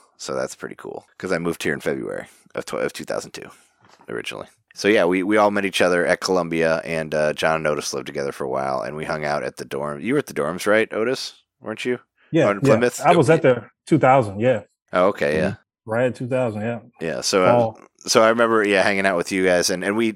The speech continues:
Speaker 1: and we played, we had video game parties and such, and all
Speaker 2: <laughs>
Speaker 1: sorts of things, which,
Speaker 2: Yes.
Speaker 1: which we will get into in more detail as, as we get later in the show will be kind of our topic. But I guess we should talk about, I, I kinda said it at the beginning, but I have, uh,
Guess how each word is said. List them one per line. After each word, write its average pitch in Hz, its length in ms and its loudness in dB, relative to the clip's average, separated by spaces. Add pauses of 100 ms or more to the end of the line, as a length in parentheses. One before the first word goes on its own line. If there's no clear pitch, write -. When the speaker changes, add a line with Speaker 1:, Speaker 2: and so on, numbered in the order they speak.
Speaker 1:
and 113 120 -2
we 127 100 0
played, 117 320 2
we 123 100 2
had 113 140 2
video 110 180 2
game 101 260 0
parties 90 520 2
and 80 160 -6
such, 78 400 0
and 73 80 -4 (200)
all 78 160 -4
Speaker 2:
<laughs> - 0 -
Speaker 1:
sorts 82 280 -4
of 73 60 -12
things, 80 340 -8 (640)
which, 117 220 4
Speaker 2:
Yes. 117 680 -2
Speaker 1:
which 101 220 0
we 110 100 2
will 101 140 2
get 92 180 2
into 80 580 -2 (200)
in 82 160 -6
more 78 180 -2
detail 69 560 -4 (720)
as, 76 240 -4
as 90 240 -4
we 92 80 -6
get 95 240 -2 (320)
later 120 320 4
in 101 80 0
the 92 60 -2
show 85 260 2
will 82 80 2
be 80 80 -4
kind 80 220 -2
of 71 60 -4
our 67 100 -2
topic. - 500 -2
But 71 320 -6
I 120 80 4
guess 139 220 2
we 127 100 2
should 113 160 2
talk 113 220 4
about, 107 160 4
I, 92 160 4
I 104 120 4
kinda 104 280 2
said 98 200 4
it 98 40 4
at 90 80 -4
the 92 80 -6
beginning, 92 440 0
but 85 220 2 (240)
I 113 100 6
have, 131 280 4
uh, 95 320 6